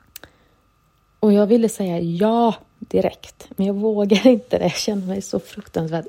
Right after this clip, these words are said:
elak och dum. Skuldkänslor, det är liksom det jag lever på. <laughs> Lite så halvskämt och sidor, men ändå ganska mycket allvar.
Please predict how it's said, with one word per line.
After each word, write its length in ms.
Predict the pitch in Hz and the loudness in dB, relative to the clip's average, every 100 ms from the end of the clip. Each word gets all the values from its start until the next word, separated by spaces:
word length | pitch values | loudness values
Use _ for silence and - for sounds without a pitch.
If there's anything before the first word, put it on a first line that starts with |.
| - | -6
elak 520 | 202 185 185 214 - | -4 -2 -4 -6 -6
och 60 | |
dum. 380 | 180 233 214 294 - - - - - - - _ _ | 2 4 4 2 -4 -20 -20 -20 -20 -20 -20 _ _
Skuldkänslor, 720 | - 196 180 - 170 - 190 | -6 -4 -4 -4 -4 -4 -2
det 100 | 185 | -2
är 80 | 175 | -2
liksom 540 | 165 - 160 175 180 _ - - _ _ - | -6 -10 -10 -10 -12 _ -20 -20 _ _ -8
det 200 | 170 165 | -2 0
jag 240 | 156 156 160 - | 0 -2 -8 -16
lever 420 | - 175 160 160 | -6 0 0 0
på. 220 | 180 185 175 - - 587 | -2 0 0 0 -8 -2
<laughs> 240 | 233 208 - | 0 0 -2
Lite 240 | 185 180 | -4 -2
så 260 | 170 175 165 | -2 -4 -4
halvskämt 1040 | - 175 - _ _ - - - 170 165 - | -8 -12 -12 _ _ -20 -14 -10 -8 -10 -14
och 80 | |
sidor, 240 | - 180 185 | -8 -4 -4
men 220 | 208 220 | -4 -4
ändå 220 | 202 185 | -6 -6
ganska 340 | 185 185 175 185 | -6 -8 -8 -10
mycket 200 | 175 175 | -10 -10
allvar. 240 | 170 180 | -8 -8